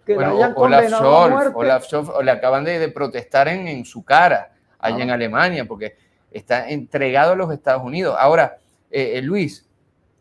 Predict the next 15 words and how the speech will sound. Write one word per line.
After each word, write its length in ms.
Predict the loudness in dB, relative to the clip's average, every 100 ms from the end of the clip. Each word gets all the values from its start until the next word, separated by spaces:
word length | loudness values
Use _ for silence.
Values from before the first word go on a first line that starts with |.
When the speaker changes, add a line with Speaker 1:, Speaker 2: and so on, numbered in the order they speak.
| _ -2
Speaker 2:
la 180 | 2
Alemania, 560 | 2 2 0 -2 -2 -6 -8
esto 260 | -8 0
a 60 | 0
mí 160 | 0 -4
se 100 | -6
me 60 |
está 180 | -4 -2
pareciendo 460 | -2 -4 -8 -6 -4
mucho, 340 | -4 -4 -2
lo 100 | -2
discutíamos 520 | -6 -8 -4 -4 -4
ante 160 | -8 -8
el 80 | -6
programa, 400 | -4 -4 -6